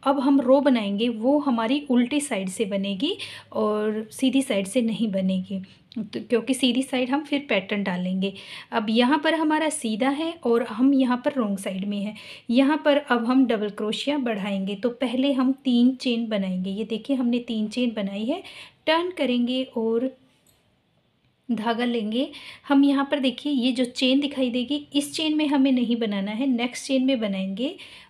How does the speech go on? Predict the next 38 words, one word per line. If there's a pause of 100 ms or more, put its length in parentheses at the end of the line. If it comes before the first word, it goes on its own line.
और
हम
यहाँ
पर
ये
देखिए
दो
double
क्रोशिया
हो
गया। (420)
Corner
पर
हमें (160)
दो
double
क्रोशिया
के
बाद,
अ, (240)
double
क्रोशिया
बढ़ाना
है, (360)
क्योंकि
जब
हम
ये
गला
बनाएंगे
तो
ये
इस
तरह
से
fold
हो
जाएगा।